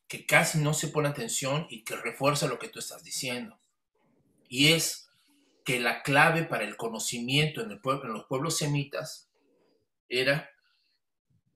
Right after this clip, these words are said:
escuchar. Entonces, antes de que, antes de que la ley, ¿no? salga de la boca de Dios, el texto dice,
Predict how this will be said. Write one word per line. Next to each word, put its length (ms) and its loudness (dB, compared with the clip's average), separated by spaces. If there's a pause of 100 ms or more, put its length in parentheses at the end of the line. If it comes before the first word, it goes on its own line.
(180)
escuchar. 600 -8 (1600)
Entonces, 720 0 (300)
antes 460 6
de 160 0
que, 220 -2
antes 420 6
de 120 0
que 80 -4
la 160 2
ley, 580 4
¿no? 300 -4
salga 760 4
de 100 -2
la 120 0
boca 340 -2
de 180 -8
Dios, 600 -6 (1900)
el 200 -2
texto 360 0
dice, 460 -12